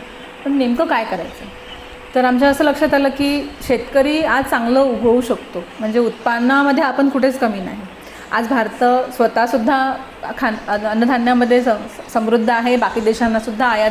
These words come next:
करतो आहे, पण, अ, ज-, जेव्हा शेतकऱ्याचा प्रश्न येतो, म्हणजे शेतकऱ्यांची आर्थिक परिस्थिती मात्र त्याच्यामध्ये बदल नाही आहे. मग ते करायसाठी काय करता येईल? तर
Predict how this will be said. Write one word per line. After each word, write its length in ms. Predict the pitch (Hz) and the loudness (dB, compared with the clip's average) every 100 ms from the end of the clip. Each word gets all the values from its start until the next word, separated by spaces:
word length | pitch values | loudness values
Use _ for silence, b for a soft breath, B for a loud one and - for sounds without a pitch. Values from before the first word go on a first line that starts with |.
| 214 | 0
करतो 240 | 233 214 226 | -2 0 0
आहे, 340 | 226 233 262 269 B B B - - | 0 0 -2 -4 B B B -18 -4
पण, 240 | 302 320 330 - - | -2 -2 -6 -8 -4
अ, 300 | 214 214 208 202 | -4 -4 -6 -2
ज-, 240 | 240 - 220 | -2 -2 0
जेव्हा 340 | 254 247 302 330 | 2 4 2 2
शेतकऱ्याचा 600 | 262 233 - 262 269 269 | 0 0 0 2 2 2
प्रश्न 320 | 330 294 294 226 | 0 0 0 -4
येतो, 160 | 202 | -4
म्हणजे 260 | 214 240 240 B B - | -2 -2 -2 B B -2
शेतकऱ्यांची 520 | 254 254 262 269 269 | -2 2 2 2 0
आर्थिक 440 | 277 220 220 311 - | 2 0 0 -4 0
परिस्थिती 340 | 277 277 302 | 0 0 0
मात्र 400 | 285 254 247 262 | 2 2 2 2
त्याच्यामध्ये 460 | 254 226 247 247 240 | 0 0 2 4 2
बदल 240 | 208 196 | 0 -2
नाही 180 | 185 180 | -6 -10
आहे. 180 | - - - - - - - - - - - - | -12 -14 -18 -20 -20 -20 -20 -20 -20 -20 -18 -6
मग 100 | 254 262 | -6 -2
ते 80 | 294 | 0
करायसाठी 440 | 277 269 277 294 | 2 2 0 -4
काय 180 | 277 240 | -2 -2
करता 300 | 233 208 190 | -2 -4 -6
येईल? 260 | 190 202 | -6 -6
तर 80 | 240 | -4